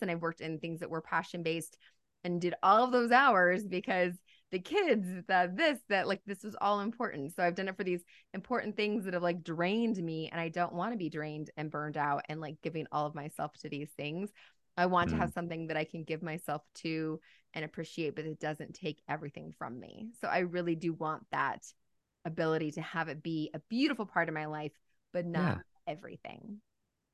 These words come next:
Speaker 2: I love that. And that is exactly what you're, a little piece that you're giving to, to your clients, to utilize a new medium, a new way to, to connect, a new way to build their business,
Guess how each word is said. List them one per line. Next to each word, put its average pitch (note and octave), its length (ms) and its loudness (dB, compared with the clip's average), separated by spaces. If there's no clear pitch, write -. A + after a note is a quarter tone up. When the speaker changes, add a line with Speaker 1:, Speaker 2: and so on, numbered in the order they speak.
Speaker 2:
I B2 40 2
love E3 320 4
that. F#2 280 8
And A#2+ 320 8
that C#3 340 10
is C#3 180 10
exactly A2+ 720 8
what A2 240 8
you're, G2+ 320 6
a A#2+ 60 4
little A2 160 8
piece B2+ 340 2
that F#2 180 6
you're G2+ 80 4
giving G2 300 4
to, F#2 220 2
to - 200 -6
your A2+ 160 6
clients, - 540 4
to G#2+ 100 4
utilize G2 760 6
a G#2+ 80 2
new G#2 220 10
medium, G2+ 500 6
a G2+ 80 10
new G#2 220 8
way G2+ 180 8
to, F#2+ 340 4
to - 140 -4
connect, - 680 4
a G#2 60 0
new G2+ 120 6
way G2+ 120 8
to - 120 -4
build G2 300 4
their E2 240 2
business, - 500 4